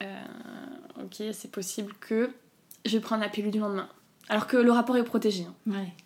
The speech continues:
Speaker 1: Le
Speaker 2: encore
Speaker 1: rapport.
Speaker 2: une fois, pilule, euh, préservatif,
Speaker 1: Le,
Speaker 2: euh.
Speaker 1: le rapport est protégé, donc, euh, normalement,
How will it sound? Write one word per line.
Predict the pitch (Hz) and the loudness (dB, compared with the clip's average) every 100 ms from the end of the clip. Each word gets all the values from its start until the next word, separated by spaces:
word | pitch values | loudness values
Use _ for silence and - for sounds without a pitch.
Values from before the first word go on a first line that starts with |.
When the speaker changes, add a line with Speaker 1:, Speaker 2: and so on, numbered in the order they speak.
| - | -10
Speaker 1:
Le | |
Speaker 2:
encore | 196 160 | -6 -4
Speaker 1:
rapport. | 160 | -6
Speaker 2:
une | - | -6
fois, | - 180 | -6 -6
pilule, | 185 160 170 170 190 196 | -6 -8 -4 0 0 0
euh, | 160 156 | -4 -8
préservatif, | 156 - 165 160 165 - 196 | -12 -8 -6 -6 -6 -6 -4
Speaker 1:
Le, | 214 226 | 0 2
Speaker 2:
euh. | 208 196 196 | 2 2 0
Speaker 1:
le | |
rapport | 202 196 220 214 | -2 -2 0 0
est | |
protégé, | 196 208 202 196 208 247 269 | -2 -2 -2 2 6 6 6
donc, | 208 185 185 | 4 0 0
euh, | 185 185 | 0 2
normalement, | 185 190 196 214 | 2 2 2 0